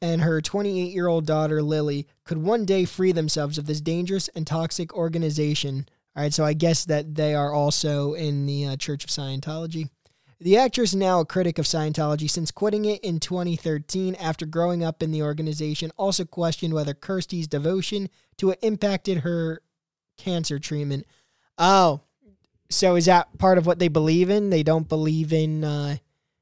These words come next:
medical treatment? I, you know, I don't know, but that's what it, that's what Leah Remini's making it sound like here. Like, oh, they might have not let her take med-, or,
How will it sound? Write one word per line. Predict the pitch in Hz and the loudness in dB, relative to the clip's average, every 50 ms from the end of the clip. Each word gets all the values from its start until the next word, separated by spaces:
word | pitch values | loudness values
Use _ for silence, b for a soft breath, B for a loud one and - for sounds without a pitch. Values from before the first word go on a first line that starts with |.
| _ _ _ _ _ _ _ _ _ _ _ | _ _ _ _ _ _ _ _ _ _ _
medical | 160 165 160 160 170 - - 196 180 | -4 0 2 2 4 4 4 4 4
treatment? | - - 202 208 208 214 208 208 208 _ _ _ _ _ _ _ _ _ _ _ _ _ _ _ _ _ _ _ _ _ _ _ _ _ _ _ _ _ _ _ _ _ _ _ _ _ _ _ _ _ _ _ _ _ _ _ _ _ _ - | 4 2 0 0 2 2 0 0 -2 _ _ _ _ _ _ _ _ _ _ _ _ _ _ _ _ _ _ _ _ _ _ _ _ _ _ _ _ _ _ _ _ _ _ _ _ _ _ _ _ _ _ _ _ _ _ _ _ _ _ -2
I, | 156 165 170 | 2 4 6
you | 175 180 180 | 6 6 6
know, | 170 156 | 6 6
I | 165 180 180 | 4 6 6
don't | 180 170 165 175 | 6 6 6 6
know, | 185 196 185 151 135 135 139 151 | 6 6 6 6 4 2 0 0
but | 151 143 135 139 147 | 2 2 2 2 2
that's | 165 160 156 - | 2 2 2 4
what | 175 170 160 | 4 2 2
it, | 156 156 - 190 160 | 2 0 -2 -2 0
that's | 160 156 156 - | 0 0 2 2
what | 175 160 | 2 2
Leah | 156 160 156 151 | 4 4 4 4
Remini's | 151 156 156 156 151 151 156 | 2 2 2 2 0 0 0
making | 156 151 151 147 - 147 139 | 0 0 0 -2 -2 -4 -4
it | 131 - | -2 2
sound | 165 170 175 170 | 2 4 4 4
like | 147 139 139 - | 2 0 -2 -2
here. | 143 135 135 135 | -2 -2 -2 -2
Like, | 135 135 135 - - _ _ - | -2 -4 -6 -8 -10 _ _ -4
oh, | 160 151 143 143 | -2 0 0 0
they | 139 143 156 | 0 0 0
might | 160 160 156 | 0 0 0
have | 143 135 | 0 0
not | 147 147 156 151 151 - | -2 -2 -2 -4 -4 -4
let | 175 151 147 143 147 | -2 -2 0 0 0
her | 139 131 135 - - _ _ _ _ _ _ _ _ _ _ _ _ _ - | 0 -2 -4 -6 -8 _ _ _ _ _ _ _ _ _ _ _ _ _ -4
take | 180 170 156 | -2 -2 0
med-, | 165 160 160 165 | 0 -2 -2 0
or, | 165 185 180 165 165 | 0 0 0 -2 -2